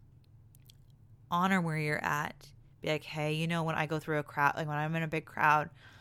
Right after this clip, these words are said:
I, it makes me anxious.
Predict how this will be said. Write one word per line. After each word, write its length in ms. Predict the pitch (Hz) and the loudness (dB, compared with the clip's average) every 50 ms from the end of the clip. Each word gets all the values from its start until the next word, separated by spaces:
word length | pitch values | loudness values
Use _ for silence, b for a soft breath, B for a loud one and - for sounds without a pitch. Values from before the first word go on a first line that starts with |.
| B B B B B B - - | B B B B B B -6 -2
I, 680 | 160 156 151 156 156 156 156 156 151 151 151 151 147 - b b b b b b b b b b b b b | 0 2 4 4 4 4 2 2 0 0 -2 -4 -6 -10 b b b b b b b b b b b b b
it 60 | - 165 | -2 0
makes 200 | 160 151 - - | 0 0 -2 -4
me 60 | - | -4
anxious. 720 | - - 143 139 - 151 143 135 - - - - - - | -4 -4 -4 -4 -4 -6 -6 -6 -8 -10 -12 -12 -16 -18